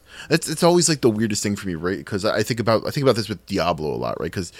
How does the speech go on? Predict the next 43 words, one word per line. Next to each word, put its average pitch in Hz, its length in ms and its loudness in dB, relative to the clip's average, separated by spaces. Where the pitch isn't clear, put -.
Diablo 127 280 6
is 117 80 2
a 110 60 -4
game 104 180 -2
that 87 80 -4
I 90 40 -2
consistently, 104 680 -6
every 104 100 0
once 110 160 0
in 110 80 -6
a 110 60 -4
while, 98 80 -2
I - 20 -2
was 90 80 -6
like, 95 140 -14
"I 107 60 4
wanna 95 180 0
play 82 380 -4
a - 80 -8
fucking 90 300 -4
loot 95 160 -2
game," 85 280 -4
and 87 100 -6
I'll 92 60 -2
go 85 160 -2
play 110 200 4
that 95 200 0
game, 90 200 -2
and 80 80 -2
I'll 90 60 -2
go 92 140 -4
play 104 260 0
it - 140 0
for, - 100 -6
like, 90 300 -6
like, - 200 -8
you 82 80 -6
know, 71 60 -4
like, 73 160 -6
ten 110 220 0
hours, 85 420 0
and, 87 100 -4
like, 80 220 -6